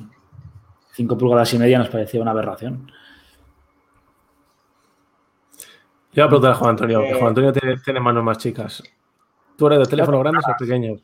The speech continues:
Speaker 2: Porque aquí son todos de
Speaker 3: Eh,
Speaker 2: pequeños,
Speaker 3: yo estoy
Speaker 2: menos yo que
Speaker 3: acostumbrado a
Speaker 2: soy de grandes.
Speaker 3: pantallas de más de seis pulgadas. Yo estoy acostumbrado a pantallas de seis pulgadas, entonces de más de seis pulgadas, menos de cinco, o sea, menos de seis me parece ya pequeño.
Speaker 2: Hay
Speaker 3: Me parece
Speaker 2: grandecillos.
Speaker 3: pequeño. Además que al final en nuestro móvil,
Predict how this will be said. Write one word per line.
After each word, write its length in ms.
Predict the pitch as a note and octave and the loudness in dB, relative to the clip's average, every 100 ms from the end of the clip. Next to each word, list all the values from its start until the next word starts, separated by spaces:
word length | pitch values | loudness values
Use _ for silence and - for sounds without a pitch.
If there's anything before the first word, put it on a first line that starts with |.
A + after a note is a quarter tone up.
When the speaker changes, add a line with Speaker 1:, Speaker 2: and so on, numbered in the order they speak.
| - | -6
Speaker 2:
Porque 180 | B2 | -2
aquí 140 | A#2 C#3+ | 0 0
son 220 | E3 D3 | 0 0
todos 160 | D#3 D3 | 2 2
de 60 | |
Speaker 3:
Eh, 20 | |
Speaker 2:
pequeños, 240 | D3 C#3+ C#3 | 2 2 2
Speaker 3:
yo 60 | |
estoy 20 | D#3 | 2
Speaker 2:
menos 60 | |
yo 0 | |
que 140 | A3 A3 | 2 2
Speaker 3:
acostumbrado 340 | G#3+ G3 F#3 | 4 4 4
a 20 | |
Speaker 2:
soy 0 | |
de 60 | F#3+ | 2
grandes. 180 | F3+ E3+ | 2 2
Speaker 3:
pantallas 200 | F3+ E3+ | 2 2
de 60 | |
más 140 | D3+ D3+ | 0 2
de 100 | E3 | 2
seis 160 | D#3+ | 2
pulgadas. 400 | C#3 B2 A#2 A2+ | 2 4 4 2
Yo 60 | A2+ | 0
estoy 120 | C#3 | 0
acostumbrado 320 | D3+ C#3+ C#3 | -2 0 -2
a 20 | C3+ | -2
pantallas 240 | B2 B2+ | 0 0
de 60 | B2 | 0
seis 160 | B2 | -2
pulgadas, 360 | A#2+ A#2 B2+ B2 | -2 0 -2 -4
entonces 400 | A#2 A2+ A#2 A2 | -6 -4 -2 -2
de 280 | G#2+ G#2+ G#2 | -2 -4 -6
más 220 | G#2+ A#2+ | -8 -6
de 80 | A#2+ | -6
seis 140 | A#2+ | -6
pulgadas, 680 | A2 A2 A2+ A2 G#2 G2 G2+ _ _ | -6 -6 -6 -6 -8 -12 -18 _ _
menos 360 | C3 C#3+ E3 D3+ | -6 -2 0 2
de 100 | D3 | 0
cinco, 280 | D#3+ D#3 | -2 -4
o 60 | C#3+ | -4
sea, 100 | C3+ | 0
menos 200 | D3 D#3+ | 2 2
de 80 | C#3+ | 2
seis 160 | D3 | 0
me 80 | D3 | 0
parece 320 | B2 B2 C3+ | -2 0 0
ya 140 | A#2 A#2 | 0 -2
pequeño. 400 | G#2+ G#2 G#2 G2 _ _ _ - | -4 -6 -10 -16 _ _ _ -10
Speaker 2:
Hay 180 | A2+ | -4
Speaker 3:
Me 60 | A2 | -2
parece 320 | A2 G#2+ - | -2 -2 -4
Speaker 2:
grandecillos. 360 | A2+ G2 G2 G2+ _ _ _ _ _ _ _ - | -4 -4 -10 -20 _ _ _ _ _ _ _ -20
Speaker 3:
pequeño. 180 | G2+ _ _ _ - | -20 _ _ _ -4
Además 340 | B2+ B2 C#3 | -2 2 2
que 60 | - | 2
al 60 | C#3 | -2
final 320 | C#3+ C#3 D3 | 2 2 2
en 80 | C#3 | 0
nuestro 260 | C#3 - C3 | -2 -2 0
móvil, 360 | C#3 D3 C#3+ | 2 2 0